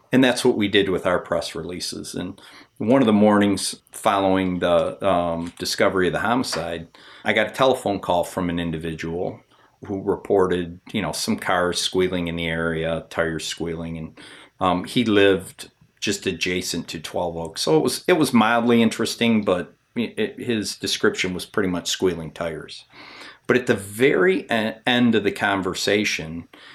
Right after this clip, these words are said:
he said, You know, I, I work with a couple of ladies, and they were having dinner at T G I Fridays,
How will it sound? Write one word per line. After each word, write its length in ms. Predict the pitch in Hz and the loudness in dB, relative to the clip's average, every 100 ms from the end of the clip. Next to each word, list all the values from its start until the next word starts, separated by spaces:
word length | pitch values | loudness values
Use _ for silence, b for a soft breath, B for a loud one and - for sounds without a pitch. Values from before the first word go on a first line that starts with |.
| B | B
he 160 | B 107 | B -4
said, 260 | - 107 107 | 2 2 2
You 120 | 113 | 2
know, 180 | 131 127 | 2 0
I, 220 | 139 143 - | -4 -6 -6
I 120 | 127 | -6
work 360 | 113 131 151 139 | 2 2 2 -2
with 180 | 123 | -6
a 60 | - | -6
couple 420 | - 101 - 95 | -6 -6 -4 -4
of 80 | 87 | -4
ladies, 760 | 87 87 82 85 87 - - - b b b b - | -6 -8 -8 -10 -12 -12 -14 -16 b b b b -8
and 220 | 98 92 | -4 2
they 160 | 120 | 4
were 220 | 160 147 127 | 4 4 4
having 480 | 123 113 107 92 | 4 4 0 -4
dinner 640 | 87 110 104 82 82 87 - - | 0 2 2 0 -4 -8 -10 -4
at 380 | 92 87 - - | -2 0 -4 -8
T 200 | - 113 | -6 -4
G 220 | 113 107 | 0 2
I 160 | 95 90 | 4 2
Fridays, 960 | - 110 95 82 76 73 76 - - | -2 0 2 0 -4 -8 -8 -10 -12